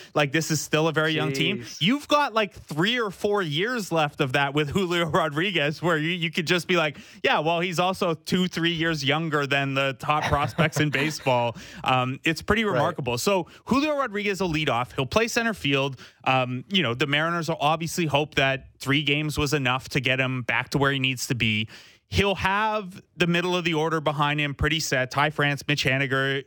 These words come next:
Speaker 1: Eugenio Suarez. Um, we'll see how it shakes out from there. But one of the names in the bottom third of the order that I wanted to ask you about is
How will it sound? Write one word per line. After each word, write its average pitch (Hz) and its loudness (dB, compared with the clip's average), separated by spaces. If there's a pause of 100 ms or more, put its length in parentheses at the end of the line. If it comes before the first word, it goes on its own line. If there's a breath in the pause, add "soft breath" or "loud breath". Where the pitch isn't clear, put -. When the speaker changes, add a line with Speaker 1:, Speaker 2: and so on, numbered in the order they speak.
(160)
Speaker 1:
Eugenio 147 2
Suarez. 135 0 (280 loud breath)
Um, 123 2
we'll 143 2
see 196 -2
how 185 2
it 185 -6
shakes 170 -2
out 160 0
from 151 2
there. 220 0
But 170 0
one 233 0
of 294 -2
the 254 2
names 185 -2 (400 loud breath)
in 165 2
the 151 2
bottom 156 0
third 147 2
of 127 -4
the 127 0
order 127 0 (100)
that 135 2
I 135 2
wanted 135 -2
to 131 -2
ask 151 -2
you 131 2
about 113 2 (360 soft breath)
is 208 0